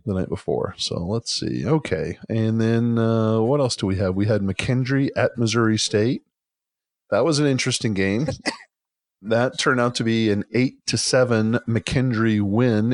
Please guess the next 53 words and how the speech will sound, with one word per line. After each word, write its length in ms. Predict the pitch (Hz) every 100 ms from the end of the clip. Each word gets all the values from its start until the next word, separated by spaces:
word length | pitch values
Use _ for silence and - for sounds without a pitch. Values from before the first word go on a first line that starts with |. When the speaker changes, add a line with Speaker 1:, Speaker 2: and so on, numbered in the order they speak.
| -
Speaker 1:
in 160 | 113
overtime 520 | 110 127 131 120 101 104
over 240 | 101 107
Missouri 400 | 98 92 95 90
State. 340 | - 82 98 - _ _ _ _ _ _ _ _ _ _ _ _
Speaker 2:
Mm-hmm. 720 | 196 185 180 - 104 101 101
Speaker 1:
Uh, 40 | 98
did 180 | 110 104
you 60 |
get 100 | 117
to 60 | -
see 180 | - 123
any 140 | 120
of 60 | 113
that 160 | 131 127
game? 240 | 87 82 - -
I'll 160 | 95 107
ask 200 | 95 87
you 60 |
that. 180 | 80 -
Did 140 | 104 107
you 40 |
get 120 | 165
to 40 | -
see 120 | 160
any 140 | 151
of 40 | 120
that 180 | 113
game? 200 | - 80 - - - - -
Speaker 2:
Uh, 40 | 196 - - _
not, 360 | 302 320 294 123 -
not 280 | 226 208
really. 460 | 180 196 208 208 202 _
Um, 300 | 185 185 170 -
I 120 | 180
was 100 | 190
Speaker 1:
Okay. 120 | 175 202
Speaker 2:
having 360 | 185 175 170
problems 560 | - 202 190 180 165 -
with 160 | 202 -
the 80 |
feed. 360 | _ 160 107 92 _ _ _ _ _
Speaker 1:
Oh, 960 | 113 185 190 156 107 95 82 90 - - -
problems 260 | 131 160
with 120 | 160
the 60 | -
feed. 120 | 135
Hey, 120 | 131
you 180 | 269 240
Speaker 2:
So, 180 | 208 175
Speaker 1:
know 60 | 170
Speaker 2:
um, 80 |
Speaker 1:
what? 120 | 190